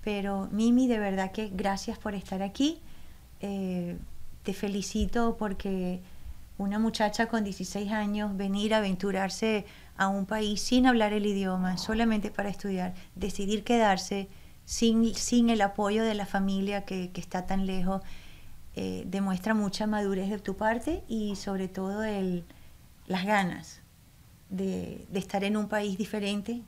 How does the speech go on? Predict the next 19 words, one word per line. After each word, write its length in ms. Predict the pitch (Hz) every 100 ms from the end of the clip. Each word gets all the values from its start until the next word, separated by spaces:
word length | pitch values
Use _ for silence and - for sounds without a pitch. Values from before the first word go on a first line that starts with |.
| - - -
a, 400 | - 190 - - - - - - - - -
a 80 | 185
Venezuela, 640 | 190 185 180 208 190 214
que 220 | 214 214 185
lamentablemente 1080 | 185 180 185 180 190 196 185 185 196 180 185 - - - -
los 140 | - 185
políticos 600 | 156 190 185 190 202 202
han 260 | 190 185 -
destruido 520 | - - 196 196 190
ese 220 | 190 180 185
país 280 | 190 185 -
tan 180 | 185
lindo. 360 | 185 185 185 - -
Pero 240 | 190 185 - - - -
si 200 | - 202
quieres 400 | - 185 180 202
decir 320 | 208 196 196
algo 220 | 185 190 185
más. 240 | 185 254